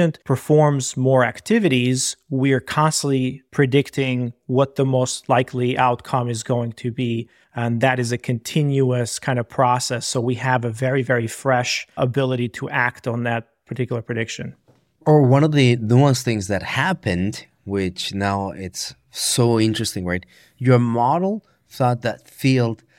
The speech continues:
Speaker 2: distance to campus was super predictive, and Artis Kadui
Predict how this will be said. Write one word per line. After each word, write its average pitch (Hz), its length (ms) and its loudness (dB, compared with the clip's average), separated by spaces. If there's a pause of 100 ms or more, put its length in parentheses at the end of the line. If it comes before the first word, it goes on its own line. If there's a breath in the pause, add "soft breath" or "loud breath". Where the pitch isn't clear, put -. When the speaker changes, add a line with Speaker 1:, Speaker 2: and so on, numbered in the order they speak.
Speaker 2:
distance 135 460 2
to 127 120 -6
campus 123 600 -4
was 104 600 -2
super 127 280 -2
predictive, 113 640 -6
and 113 720 -2
Artis 123 560 2
Kadui 120 500 0